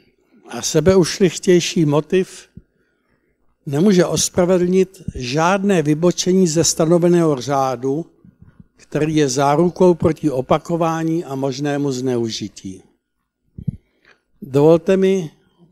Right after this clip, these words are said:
proto zakončit mé stručné vystoupení slovy,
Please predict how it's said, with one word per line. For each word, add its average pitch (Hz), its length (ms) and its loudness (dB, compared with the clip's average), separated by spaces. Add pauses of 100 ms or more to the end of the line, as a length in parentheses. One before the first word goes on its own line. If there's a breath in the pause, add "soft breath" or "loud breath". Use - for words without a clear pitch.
(120)
proto 151 320 -2
zakončit 160 680 -4
mé 147 180 -10
stručné 160 580 -8
vystoupení 156 720 -2
slovy, 139 680 -6